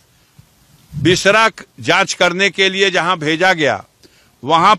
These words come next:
पदासीन अधिकारी को हटा के दूसरा पदासीन अधिकारी बैठाया गया।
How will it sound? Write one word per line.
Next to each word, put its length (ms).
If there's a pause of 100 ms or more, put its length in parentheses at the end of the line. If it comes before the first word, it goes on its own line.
पदासीन 560
अधिकारी 460
को 160
हटा 360
के 140
दूसरा 380
पदासीन 560
अधिकारी 400
बैठाया 400
गया। 200